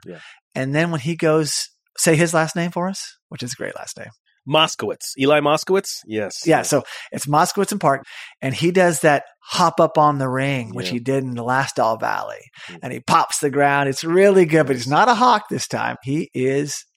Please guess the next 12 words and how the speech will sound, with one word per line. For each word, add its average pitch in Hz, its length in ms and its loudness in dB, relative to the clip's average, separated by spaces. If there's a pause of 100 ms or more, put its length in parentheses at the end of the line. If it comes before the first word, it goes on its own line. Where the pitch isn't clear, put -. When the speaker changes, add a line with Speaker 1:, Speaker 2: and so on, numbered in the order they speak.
(160)
Speaker 2:
Eli. - 460 -4
Speaker 1:
Mm-hmm. 85 360 -18 (260)
Speaker 2:
And 135 680 -2 (260)
then 151 240 -2
he 202 240 -6
scores 170 720 -2 (120)
with - 140 -8
a 113 80 -8
backhand, 131 800 -4 (460)
then 135 300 -2
a 190 100 2
roundhouse, 165 840 0